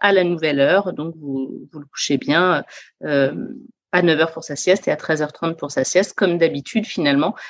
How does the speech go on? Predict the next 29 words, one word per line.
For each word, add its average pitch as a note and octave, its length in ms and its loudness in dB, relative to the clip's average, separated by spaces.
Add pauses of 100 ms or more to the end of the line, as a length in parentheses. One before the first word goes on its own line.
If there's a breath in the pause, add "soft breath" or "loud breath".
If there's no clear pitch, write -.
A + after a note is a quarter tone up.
(120)
sauf - 180 -2
que - 80 -4
vous D3 220 -6
aurez F#3 220 6
effectué E3+ 380 -2
le F3+ 140 2
décalage. D3+ 560 -4 (460 loud breath)
Pour D#3 100 -6
votre D#3 240 -2
enfant, A3 340 0
ça E3+ 200 -2
va F#3+ 300 4 (100)
peut-être E3+ 260 0
provoquer F3+ 640 0
des E3+ 140 -4
couchers - 320 -6
un C#3+ 100 0
petit - 180 -10
peu D3 80 -4
difficiles, G#3+ 800 -2 (380 loud breath)
euh, D3 480 2 (140)
et G3+ 100 6
principalement G#3 800 2
des F3 220 0
levées G3+ 540 4
un F3 100 2
petit - 140 -10
peu F3 160 -4
plus G#3+ 500 0